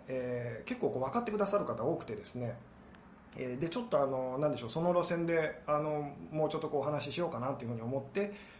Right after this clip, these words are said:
今日は、えー、なんでしょうね、分かったと思わないことの大切さっていうですね、ことについてお話ししたいんですけども、で、この分かったって思わないことっていうのは、私もこう、お店でですね、毎日のようにこう、相談者さんたちにですね、まあ、お伝えしてるんですけども、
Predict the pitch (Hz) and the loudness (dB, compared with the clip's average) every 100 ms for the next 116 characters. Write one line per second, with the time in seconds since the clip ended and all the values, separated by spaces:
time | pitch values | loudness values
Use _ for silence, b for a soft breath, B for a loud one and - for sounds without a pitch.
0 | - 185 165 175 196 - 131 120 117 110 | -4 2 6 8 8 4 -2 -2 -2 -4
1 | - - - - - - - - 135 120 | -6 -10 -6 -6 -6 -10 -18 -8 -4 -4
2 | - 113 131 147 - 214 180 147 135 156 | -4 -2 2 2 2 0 0 2 4 8
3 | 202 120 113 104 101 147 165 170 - 156 | 8 8 2 -4 -4 -2 0 0 2 0
4 | - 107 95 - 180 196 - 123 123 117 | 0 -8 -10 -6 2 2 2 -2 -2 -2
5 | 139 113 92 B B B - 131 131 127 | -2 -4 -8 B B B -6 -2 -2 -4
6 | - 135 131 - 113 123 123 127 147 147 | -2 0 -2 -4 -4 -2 -2 2 2 2
7 | - 285 285 - 160 175 165 185 208 170 | 2 0 2 2 2 2 4 6 6 4
8 | - 143 170 160 - 127 127 139 117 110 | 2 2 4 2 0 -2 2 2 0 0
9 | 113 - - - 151 175 180 170 170 165 | -2 -6 -6 -2 0 2 0 0 4 6
10 | 202 220 214 190 127 123 139 208 233 - | 4 4 2 0 0 -2 0 2 2 2
11 | 226 214 220 165 131 120 156 170 165 - | 2 4 4 2 -2 -2 2 2 0 -2
12 | 120 117 117 117 110 151 143 - B B | -8 -8 -8 -8 -6 -4 -4 -6 B B
13 | B - 190 143 - 175 165 - 180 151 | B -2 0 0 2 2 2 0 0 0
14 | 120 123 123 143 - | -2 -4 -2 -4 -4